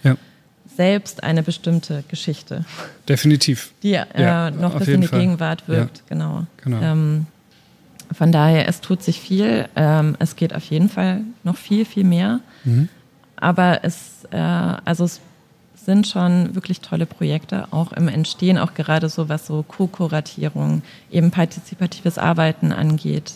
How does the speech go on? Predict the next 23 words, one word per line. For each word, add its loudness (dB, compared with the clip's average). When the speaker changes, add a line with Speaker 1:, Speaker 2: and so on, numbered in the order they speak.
Speaker 2:
äh, 0
mit 2
unterschiedlichen -2
Communities, -8
Speaker 1:
Mhm. 8
Speaker 2:
auch 2
postmigrantischen 0
Communities -2
vor -2
allem, 4
also -2
immer 6
unterschiedlicher, -2
unterschiedlichere -2
Perspektiven 0
mit 2
reinzuholen 4
und 0
nicht 2
eben, 2
äh, -2
nur 2
den, 0